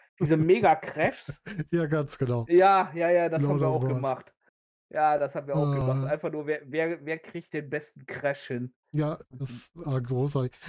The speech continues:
Speaker 2: Dann immer so: „Komm, noch zwei Dollar mehr und noch zwei Dollar mehr für den Schaden.“ Ja, das war, ist so 'n, war auch so 'n, so ein ziemlich dumpfes, aber eine Art Gesellschaftsspiel, würde ich <laughs> behaupten.
Speaker 1: Mhm.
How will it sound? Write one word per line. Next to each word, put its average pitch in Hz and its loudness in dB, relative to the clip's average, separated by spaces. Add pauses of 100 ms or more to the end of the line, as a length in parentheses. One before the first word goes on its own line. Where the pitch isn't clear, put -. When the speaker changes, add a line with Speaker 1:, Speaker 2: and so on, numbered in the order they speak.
(100)
Speaker 2:
Dann 151 2
immer 180 0
so: 160 0
„Komm, 151 0
noch 180 0
zwei 156 0
Dollar 160 0
mehr 143 2
und 139 0
noch 190 0
zwei - -2
Dollar 151 0
mehr 135 0
für - -6
den 127 -6
Schaden.“ 117 -4 (760)
Ja, 139 0
das 131 -2
war, 123 0 (500)
ist - -8
so 190 2
'n, 151 0
war 165 2
auch 196 0
so 170 2
'n, 147 -2 (520)
so 139 0
ein 127 -2
ziemlich - -2
dumpfes, 175 0
aber 151 0
eine 135 0
Art - -4
Gesellschaftsspiel, 127 -4
würde 110 -8
ich - -12
<laughs> - -
behaupten. 165 -2
Speaker 1:
Mhm. - -12